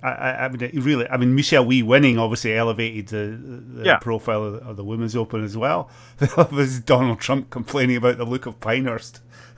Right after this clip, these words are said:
Speaker 2: Oh, yeah, that's
Speaker 1: He,
Speaker 2: right.
Speaker 1: he'll gonna, he, he will love, uh, Torrey Pines, the, the verdant.
Speaker 2: Yeah, that's
Speaker 1: uh,
Speaker 2: more his,
Speaker 1: yeah,
Speaker 2: uh,
Speaker 1: that's
Speaker 2: com-,
Speaker 1: more his,
Speaker 2: I
Speaker 1: uh,
Speaker 2: forgot about that. Yeah,
Speaker 1: yeah,
Speaker 2: that's right.
Speaker 1: uh,
Speaker 2: I, I, I can't remember why he, why he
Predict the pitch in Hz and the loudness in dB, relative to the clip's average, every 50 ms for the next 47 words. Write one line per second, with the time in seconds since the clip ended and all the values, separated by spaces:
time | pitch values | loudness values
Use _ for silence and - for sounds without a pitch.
0 | - - 170 180 185 196 190 175 180 180 185 202 214 214 185 151 143 139 - 180 | -6 2 8 10 12 12 12 10 8 6 4 2 2 0 -2 -4 -8 -2 0 0
1 | 151 156 170 196 214 220 214 202 175 131 107 - - 170 160 151 147 151 139 135 | 2 2 0 0 -2 -2 -2 -4 -6 -8 -8 0 4 4 4 6 6 4 4 4
2 | 113 110 104 143 147 - - 135 165 160 151 147 131 123 131 139 151 151 139 117 | 2 0 -4 -8 -8 -6 0 4 4 6 6 6 4 6 8 10 10 10 8 6
3 | 120 117 107 107 107 - 131 120 117 110 101 - 110 107 110 110 98 95 - - | 4 2 2 2 2 -2 -2 -2 -2 -4 -4 -4 -4 -4 -4 -4 -8 -10 -12 -14
4 | - 113 107 107 104 98 101 101 107 98 92 95 117 120 123 123 107 117 113 117 | -16 -12 -10 -10 -10 -10 -10 -10 -10 -12 -6 -2 0 0 0 0 0 -4 -4 0
5 | 147 143 120 - 113 123 127 110 117 113 107 107 107 113 110 98 95 95 95 92 | 0 0 0 0 -4 -10 -6 -2 -2 -2 -2 -2 -4 -4 -4 -4 -4 -6 -12 -14
6 | - - - - - - 98 92 90 - 120 127 - - 127 120 110 107 113 110 | -14 -14 -14 -12 -8 -8 -6 -6 -4 -2 -2 -2 -2 -2 0 0 0 -2 -4 -6
7 | 107 104 131 151 104 104 101 143 123 - 139 147 170 196 202 170 127 131 117 107 | -4 -2 -2 -2 -2 -2 -6 -8 0 4 4 6 6 6 4 2 0 2 2 2
8 | 104 - - 120 110 107 107 92 107 120 123 127 135 147 151 147 135 120 110 110 | 2 0 -2 0 0 0 0 0 0 0 2 2 2 4 4 4 4 2 2 2
9 | 120 117 - - - 123 127 135 147 143 127 110 104 113 117 - 127 139 - - | 0 0 -2 -6 -6 -4 -2 -2 0 0 0 -2 -2 -4 -4 -4 -4 -2 0 0
10 | 147 160 156 156 165 160 - - 240 294 311 277 254 233 185 147 139 147 165 185 | 0 0 2 0 0 -2 2 2 2 4 6 6 8 8 8 10 10 10 12 12
11 | 214 208 165 160 160 156 147 113 107 - 143 151 165 165 156 147 147 147 139 | 10 10 6 2 0 -2 -4 -6 -2 2 4 4 4 4 4 2 0 -2 -2